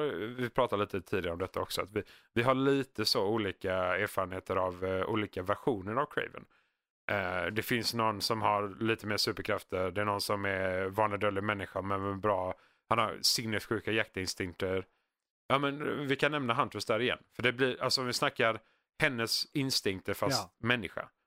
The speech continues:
Speaker 1: och li-, ungefär lika stark. För han jagade ju så här, han typ knockade ju för fan noshörningar
Speaker 2: Ja.
Speaker 1: själv. Han sköt dem inte, han
Speaker 2: Nej.
Speaker 1: bara brottades med dem typ.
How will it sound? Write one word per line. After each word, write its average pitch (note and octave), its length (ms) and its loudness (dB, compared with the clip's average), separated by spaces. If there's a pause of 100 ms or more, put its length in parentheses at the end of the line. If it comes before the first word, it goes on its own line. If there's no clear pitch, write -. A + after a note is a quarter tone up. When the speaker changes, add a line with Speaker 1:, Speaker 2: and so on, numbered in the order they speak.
(140)
Speaker 1:
och G#2+ 120 2
li-, A2 280 2
ungefär A2+ 540 0
lika G2+ 400 0
stark. - 360 -2 (380)
För - 100 2
han A2 140 2
jagade A#2+ 440 4
ju A2 80 2
så - 120 2
här, E2+ 80 2
han A2+ 180 2
typ A#2+ 180 0 (520)
knockade A2+ 520 0
ju A2+ 80 4
för A2+ 100 -6
fan A2 220 0
noshörningar G#2 840 0 (160)
Speaker 2:
Ja. F3+ 420 2
Speaker 1:
själv. A#2+ 300 2
Han A2+ 140 -2
sköt G2+ 320 2
dem C3+ 120 -2
inte, - 140 0
han F3 120 4
Speaker 2:
Nej. A#2 100 6
Speaker 1:
bara A2+ 80 2
brottades G#2+ 720 -2
med E2+ 140 0
dem E2+ 140 -12
typ. - 140 -14